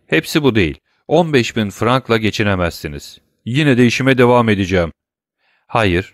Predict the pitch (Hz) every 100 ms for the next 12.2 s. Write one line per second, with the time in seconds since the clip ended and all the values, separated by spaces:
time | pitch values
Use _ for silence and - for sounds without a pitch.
0 | _ - - 117 120 139 104 98 92 90
1 | 90 - 76 71 - 147 160 107 - 95
2 | 101 127 127 107 101 104 104 - 110 110
3 | 110 98 110 110 101 113 151 120 110 127
4 | 120 113 110 104 104 98 90 90 87 85
5 | - 82 76 - _ _ _ _ _ _
6 | _ 120 92 - 110 110 - 92 90 123
7 | 135 98 110 120 120 113 104 98 98 92
8 | - - _ _ _ _ _ - 190 170
9 | - 107 95 90 80 78 71 - - -
10 | _ _ _ _ _ 160 143 127 123 160
11 | 135 113 120 131 131 135 139 120 95 -
12 | 101 120